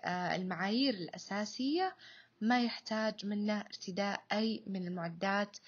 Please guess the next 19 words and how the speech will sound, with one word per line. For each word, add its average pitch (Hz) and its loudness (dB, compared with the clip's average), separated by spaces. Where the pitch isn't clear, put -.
الحماية 190 2
الشخصية. - 0
آه، 180 2
طبعًا 185 6
يتم، 214 6
آه، 180 2
تحصين 196 0
الأشخاص - 6
المعرضين 190 6
للإصابة 180 0
أو 202 6
المخالطين 196 2
لحالات 190 2
مؤكدة 233 0
باللقاحات 254 6
في - 4
أقرب 214 2
وقت - 0
ممكن، 175 2